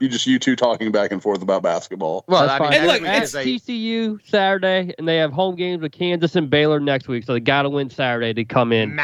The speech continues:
Speaker 2: massive,
Speaker 3: pretty good. Done.
Speaker 2: massive week. Massive week next week.
Speaker 4: And I apologize. This is mainly my fault, uh, because we didn't get started late because I've ripped apart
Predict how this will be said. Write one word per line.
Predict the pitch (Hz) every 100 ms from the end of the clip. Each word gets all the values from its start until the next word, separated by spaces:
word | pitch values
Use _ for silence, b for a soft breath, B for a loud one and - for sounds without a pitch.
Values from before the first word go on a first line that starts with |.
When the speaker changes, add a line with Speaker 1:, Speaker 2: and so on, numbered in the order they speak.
| 131
Speaker 2:
massive, | 107 104
Speaker 3:
pretty | 110 101
good. | 98 - _ _
Done. | 120 123
Speaker 2:
massive | 135 131 120 - 98
week. | 95 92 71 _ _ _ _ b b _ 139
Massive | 156 143 - 117
week | 110 101
next | 98 85 -
week. | 71 58 _ _ _ -
Speaker 4:
And | 135
I | 139
apologize. | 147 147 127 113 117 113
This | 117 143
is | 127 190
mainly | 214 170 180 170 151
my | 147
fault, | 135 139 110 101 - -
uh, | 127 117 117
because | 120 117 123 113
we | - 156 135
didn't | 143 147
get | 147
started | - 160 143 135
late | 135 135
because | 123 127
I've | 123 110
ripped | 131 -
apart | 131 135 123 113